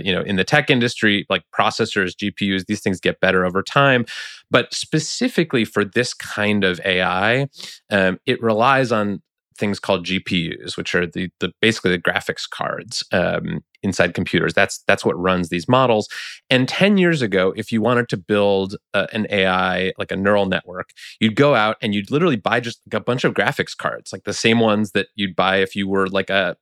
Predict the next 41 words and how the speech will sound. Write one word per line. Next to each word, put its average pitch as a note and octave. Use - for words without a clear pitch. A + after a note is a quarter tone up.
building G2+
a F#2
high-end G2
gaming G2
P E2
C. -
And A2+
then A#2+
you A2
use B2+
those G#2+
to -
run F2+
your F2+
A F#2+
I C#3
models, F#2
and A2
it F2+
worked B2
pretty F#2
well. E3
But A2
now, A#2
like, G2
ten C#3
years A2+
later, G#2
companies C3
like A2
nvidia, A2
these G2
chip -
companies, G2
they A2+
make C3+
hardware G2+
that F2+
is F#2
specifically -
designed F2+